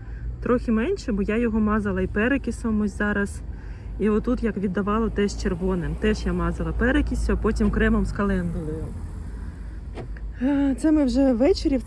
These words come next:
той самий день, після Кашкайшу. Ми вже й дома були, поїли. І зараз ідемо, е, подивитися на ялинки. В Леруа Мерлен. Давай ручку. Оцю. Лера хоче ялинки подивитися.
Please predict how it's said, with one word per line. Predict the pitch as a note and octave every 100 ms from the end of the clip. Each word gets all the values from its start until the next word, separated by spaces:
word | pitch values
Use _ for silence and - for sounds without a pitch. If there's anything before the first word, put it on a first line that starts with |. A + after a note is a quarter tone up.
| -
той | C#4 B3+
самий | B3 A#3 A#3+
день, | A3 E4
після | F4 A3+ -
Кашкайшу. | A#3 A#3 - C#4 E4 E4+ - A3 G3+ -
Ми | A3+
вже | G3
й | G3+
дома | D4+ G4
були, | C#4+ B3 B3+
поїли. | - G#3 B3+ F#4+ E4+ C4+ - - - -
І |
зараз | F#3+ A3+ A#3+ A#3
ідемо, | G#3+ G3 A3+ A3+ G#3 - - - - -
е, | F3
подивитися | G3 G3 G#3+ A#3 A3+ -
на | G3
ялинки. | G#3+ A#3 A3 G3 F3+ F#3+ F#3 - - - - - - - - - -
В | G3+
Леруа | G3 A3+ A#3
Мерлен. | A3+ A3+ G#3 F#3 F#3
Давай | A3 A#3
ручку. | A3+ - F#3+ G3+ - - - - - - - - - -
Оцю. | G3+ - G3 F#3+ - - - - - - - - - - - - - - - - - - -
Лера | G#3+ G3
хоче | F#3+ F#3 A3
ялинки | G3 G3+ F#3+
подивитися. | - G3 G3 F#3 - - -